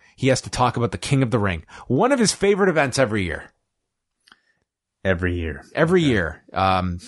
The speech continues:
Speaker 1: the last one, um, the last three years, very hard to find those tournaments, but two thousand fifteen,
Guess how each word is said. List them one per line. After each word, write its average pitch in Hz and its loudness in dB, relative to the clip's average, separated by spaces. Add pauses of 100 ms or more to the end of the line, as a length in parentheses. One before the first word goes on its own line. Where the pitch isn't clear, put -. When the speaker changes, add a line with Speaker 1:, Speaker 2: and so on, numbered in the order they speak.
(380)
Speaker 1:
the 113 -2
last 143 2
one, 170 2
um, 107 0 (400)
the 110 -2
last 156 2
three 190 2
years, 165 4
very 139 4
hard 139 2
to 127 0
find 127 0
those 113 -2
tournaments, 147 0
but 104 -6
two 147 2
thousand 143 2
fifteen, 131 -2